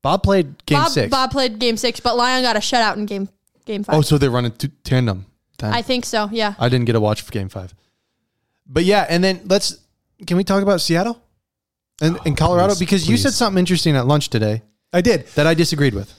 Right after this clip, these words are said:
Speaker 3: I, I think, <coughs> I think Seattle had their shot at winning the series,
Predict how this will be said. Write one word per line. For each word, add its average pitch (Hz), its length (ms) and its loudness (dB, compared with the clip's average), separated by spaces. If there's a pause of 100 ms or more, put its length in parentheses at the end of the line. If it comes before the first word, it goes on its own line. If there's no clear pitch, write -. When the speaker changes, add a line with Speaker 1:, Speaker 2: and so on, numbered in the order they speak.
Speaker 3:
I, 208 320 2 (100)
I 180 220 2
think, 208 320 -2
<coughs> 359 80 0
I 247 540 -2
think 185 420 -4 (420)
Seattle 151 520 0
had 147 220 0
their 143 140 0
shot 135 300 0
at 131 100 -2
winning 131 280 2
the 131 60 2
series, 113 580 0